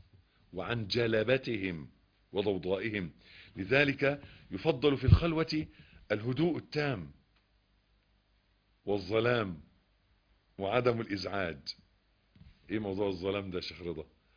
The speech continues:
<laughs> يعني، آه، لعله الشيخ يقصد بموضوع الظلام ألا يكون هناك ما يشغل العين، لأن المج-، ال-، العين إذا انشغلت تشغل القلب،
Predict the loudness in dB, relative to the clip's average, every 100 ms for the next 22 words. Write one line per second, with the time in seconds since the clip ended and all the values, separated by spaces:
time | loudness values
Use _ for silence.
0 | _ -20 _ -20 -20 -20 -20 -20 _ _
1 | -20 -20 -14 -6 -4 -4 -4 -4 -6 -6
2 | -4 -4 -6 -2 4 6 6 6 4 4
3 | 2 2 2 4 2 2 -2 -2 0 0
4 | 0 -2 -4 -4 0 0 2 2 4 4
5 | 0 -10 -20 -8 2 4 4 4 0 0
6 | 0 -2 -4 -2 4 6 6 4 2 2
7 | 6 6 6 0 -10 _ _ _ _ _
8 | _ _ _ _ _ _ _ -8 -6 -2
9 | -2 -2 -2 -4 -4 -4 -4 -2 4 6
10 | 6 4 4 4 6 4 4 0 2 4
11 | 6 8 6